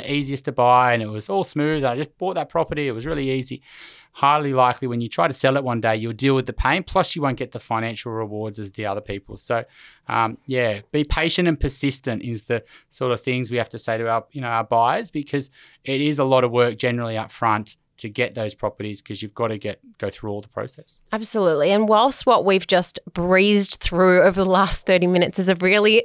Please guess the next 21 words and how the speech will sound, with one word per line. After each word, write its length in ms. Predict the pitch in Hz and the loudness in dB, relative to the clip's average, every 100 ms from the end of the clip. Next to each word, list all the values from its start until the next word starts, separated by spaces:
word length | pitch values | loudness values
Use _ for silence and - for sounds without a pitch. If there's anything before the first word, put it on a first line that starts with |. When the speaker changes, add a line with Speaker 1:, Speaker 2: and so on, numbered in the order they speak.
| 233 | 0
Speaker 2:
high 320 | - 180 185 | 0 2 4
level 300 | 180 180 175 | 2 2 2
but 200 | 170 - | 0 -4
condensed, 880 | - 190 190 _ 180 165 196 - - - | 0 2 0 _ 0 2 2 -2 -4 -8
Speaker 1:
Yeah. 220 | 107 98 - | -4 -2 0
Speaker 2:
uh, 160 | 190 | 0
summary 580 | - - 185 240 339 302 | 2 2 4 4 6 6
of 100 | 247 | 6
it 100 | 233 220 | 4 6
all, 260 | 220 311 | 6 4
'cause 180 | 294 254 | 2 2
there 160 | 214 202 | 4 4
are 140 | 180 | 4
so 420 | - - 208 196 | 2 2 4 6
many 320 | 233 214 180 - - | 6 6 4 -2 -4
different 400 | 196 - 160 - _ - | -4 -2 -4 -4 _ -6
intricacies 760 | 180 - 175 180 170 165 180 | -4 -4 -8 -4 -2 -2 -2
Speaker 1:
Yeah. 100 | 180 - | -4 -4
Speaker 2:
of 120 | 202 - | -4 0
each 280 | 226 - 214 | -2 0 -2
of, 160 | 190 | -4